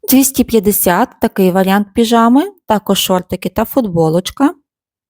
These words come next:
Матеріал м'якенький, суперсофт.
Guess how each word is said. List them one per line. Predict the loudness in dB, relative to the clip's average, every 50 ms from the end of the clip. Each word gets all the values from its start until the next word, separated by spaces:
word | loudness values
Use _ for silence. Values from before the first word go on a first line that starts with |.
| _ _ _ _ _ _ _ _ _ _ _ _ _ _ _ _ _ _ _ _ _ _ _ _ _ _ _ _ _ _ _ _ _ _ _ _ _ _ _ _ _ _ _ _ _ _ _ _ _ _ _ _ _ _ _ _ _ _ _ _ _ _ _ _ _ _ _ _ _ _ _ _ _ 0
Матеріал | 0 0 2 2 2 2 2 4 2 2 2
м'якенький, | 2 0 0 0 0 0 2 2 0 0 0 -2
суперсофт. | -2 0 -2 -2 -2 0 -2 -4 -2 -4 -6 -4 -2 -2 -4 -4 -10